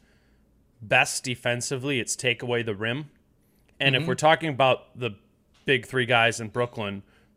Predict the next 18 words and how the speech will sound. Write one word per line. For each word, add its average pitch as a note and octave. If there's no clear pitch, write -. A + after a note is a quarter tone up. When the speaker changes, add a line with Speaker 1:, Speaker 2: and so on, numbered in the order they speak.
Speaker 1:
the A#2+
one C#3
of C3
those B2+
three B2
players A#2+
most A#2+
likely A#2+
to G#2+
try C3
and A2+
profit B2
at A2+
the G#2+
rim G2+
is F#2+
James G2+
Harden. G2